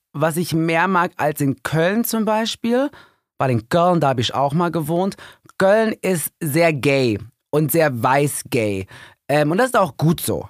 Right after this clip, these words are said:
ne? So, aber Berlin ist halt wirklich queer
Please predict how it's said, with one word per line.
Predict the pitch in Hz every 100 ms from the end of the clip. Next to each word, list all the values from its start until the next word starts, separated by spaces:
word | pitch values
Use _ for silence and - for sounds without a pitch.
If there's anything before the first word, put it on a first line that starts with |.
| -
ne? | 139 226 311 _ _ -
So, | 143 104 _
aber | 151 151 147
Berlin | 135 147 165 240
ist | 202 160
halt | 165
wirklich | 151 156 139 -
queer | - - 175 143 101